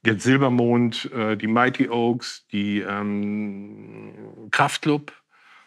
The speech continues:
Das sind alles unglaublich treue Kunden. Oder City. Das sind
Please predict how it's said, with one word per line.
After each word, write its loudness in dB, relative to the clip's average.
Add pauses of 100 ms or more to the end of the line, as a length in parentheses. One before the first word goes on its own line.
(360)
Das 0
sind -2
alles 0
unglaublich 0 (100)
treue -2 (120)
Kunden. 0 (320)
Oder -8
City. -8 (800)
Das -8
sind -14